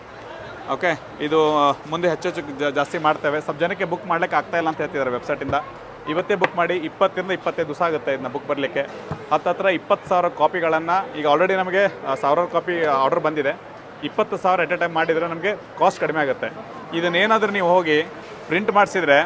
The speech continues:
ಹತ್ತತ್ರ ಒಂದು ಐದು ಸಾವಿರ ಆಗುತ್ತೆ ಸರ್ ಇದಕ್ಕೆ ಹೆಚ್ಚು ಕಮ್ಮಿ. ಆರ್ನೂರು ಪೇಜ್ ಇದೆ, ಅದು ಕಲರು. ಕನ್ನಡಿಗರಿಗೆ ತುಂಬ ಕಡಿಮೆ ಸಿಗ್ತಾ ಇದೆ. ಕೊಂಬೋ ಬೇಕಂದ್ರೆ ಎರಡು ಸಾವಿರದ ತೊಂಬತ್ತೊಂಬತ್ತು ಆಗುತ್ತೆ. ಕೊಂಬೋ ಅಲ್ಲಿ ಸ್ವಲ್ಪ ಎಲ್ಲ ಇದಕ್ಕೆ ಬೇಕಾಗಿರೋ ಟೂಲ್ಸ್ಗಳಿದೆ, ಅವು ಸಿಗುತ್ತೆ. ಅದರೊಟ್ಟಿಗೆ, ಆ, ನಾವು ಇವತ್ತು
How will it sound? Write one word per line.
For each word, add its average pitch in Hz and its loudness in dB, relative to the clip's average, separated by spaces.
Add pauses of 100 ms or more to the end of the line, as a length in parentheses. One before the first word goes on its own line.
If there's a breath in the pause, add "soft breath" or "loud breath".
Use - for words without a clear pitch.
(320)
ಹತ್ತತ್ರ 175 2
ಒಂದು 190 6
ಐದು 185 6
ಸಾವಿರ 185 4
ಆಗುತ್ತೆ 160 0
ಸರ್ 127 0
ಇದಕ್ಕೆ 117 -6
ಹೆಚ್ಚು - -10
ಕಮ್ಮಿ. 123 -4 (400)
ಆರ್ನೂರು 170 6
ಪೇಜ್ 185 4
ಇದೆ, 147 0
ಅದು 147 -4
ಕಲರು. 156 2 (800)
ಕನ್ನಡಿಗರಿಗೆ 196 2
ತುಂಬ 180 -2
ಕಡಿಮೆ 165 -2
ಸಿಗ್ತಾ 151 -2
ಇದೆ. 151 2 (180)
ಕೊಂಬೋ 185 6
ಬೇಕಂದ್ರೆ 190 0
ಎರಡು 160 4
ಸಾವಿರದ 175 2
ತೊಂಬತ್ತೊಂಬತ್ತು 156 -2
ಆಗುತ್ತೆ. 139 -2
ಕೊಂಬೋ 170 0
ಅಲ್ಲಿ 202 4
ಸ್ವಲ್ಪ 185 -2
ಎಲ್ಲ 175 6
ಇದಕ್ಕೆ 156 0
ಬೇಕಾಗಿರೋ 160 2 (300)
ಟೂಲ್ಸ್ಗಳಿದೆ, 185 4
ಅವು 147 4
ಸಿಗುತ್ತೆ. 151 -2 (500)
ಅದರೊಟ್ಟಿಗೆ, 180 4
ಆ, 135 8
ನಾವು 160 8
ಇವತ್ತು 196 0